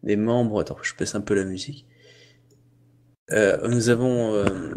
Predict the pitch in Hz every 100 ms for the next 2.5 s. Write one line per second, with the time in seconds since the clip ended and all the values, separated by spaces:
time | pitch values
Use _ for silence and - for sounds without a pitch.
0 | - 113 - 139 135 113 - 113 117 123
1 | 107 104 113 113 - 135 135 - 110 -
2 | 120 - 120 120